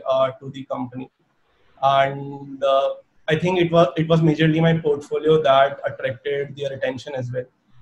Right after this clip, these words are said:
Uh, so yeah, I mean, I didn't, like, send, uh, some mail or something to these people.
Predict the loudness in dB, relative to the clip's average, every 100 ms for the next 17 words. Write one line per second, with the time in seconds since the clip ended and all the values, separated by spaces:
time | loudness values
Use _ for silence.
0 | -2 4 6 4 0 -6 -4 -4 -4 -6
1 | -8 -16 _ _ _ 0 2 2 -2 -6
2 | -8 -10 -14 _ -20 _ -2 0 4 4
3 | 4 -2 _ _ -6 -6 -6 -4 -4 -6
4 | -2 -2 -2 -6 -6 -4 -4 -6 -8 -8
5 | -10 -14 -14 -12 -12 -16 _ -12 -10 -10
6 | -12 -14 _ _ -18 -18 _